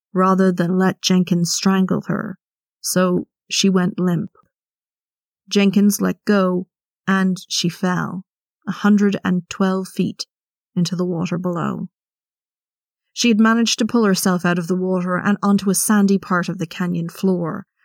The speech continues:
and sat there all night, half naked and freezing. Her jeans had come off while she struggled in the water. The next morning, she picked the part of the cliff with the gentlest of inclines and scooted herself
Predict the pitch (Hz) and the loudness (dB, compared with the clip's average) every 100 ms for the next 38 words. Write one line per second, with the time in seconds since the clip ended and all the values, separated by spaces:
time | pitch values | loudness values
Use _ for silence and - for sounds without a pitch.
0 | _ 185 180 - 220 - 185 180 - - | _ -2 0 2 0 2 0 0 -4 0
1 | 202 196 196 190 - - - _ _ - | 4 4 4 0 -4 -8 -14 _ _ -8
2 | - 185 190 190 180 170 170 170 180 175 | -2 -2 2 2 2 -2 -4 -6 -6 -4
3 | 170 147 - 190 _ _ _ _ _ _ | -6 -10 -12 -16 _ _ _ _ _ _
4 | _ 202 196 208 233 202 180 185 - 196 | _ 0 2 4 4 4 2 -2 0 2
5 | 190 185 165 185 180 - 165 - 190 175 | 2 0 -4 -6 -4 -4 -4 -2 -2 -2
6 | 175 - 175 175 185 180 175 202 180 190 | -6 -6 -8 -6 -6 -8 -8 -10 -10 -12
7 | _ _ _ _ _ _ _ _ _ 190 | _ _ _ _ _ _ _ _ _ 0
8 | 196 202 - 202 202 202 190 180 - _ | 2 2 0 2 4 4 4 0 -6 _
9 | - 220 208 233 - - 214 214 196 190 | -4 -4 0 -2 -2 -4 -2 0 -2 -2
10 | 175 - 180 175 - 196 185 185 170 185 | -8 -4 -4 -4 -8 -6 -2 -2 0 0
11 | 185 190 175 170 - - 175 185 180 - | 0 -2 -4 -4 -6 -4 -2 -2 -4 -2
12 | 180 175 175 - - _ _ _ 220 202 | -4 -4 -8 -10 -14 _ _ _ 2 2
13 | - - 240 226 220 202 - 175 175 | 2 2 4 4 4 2 2 0 -2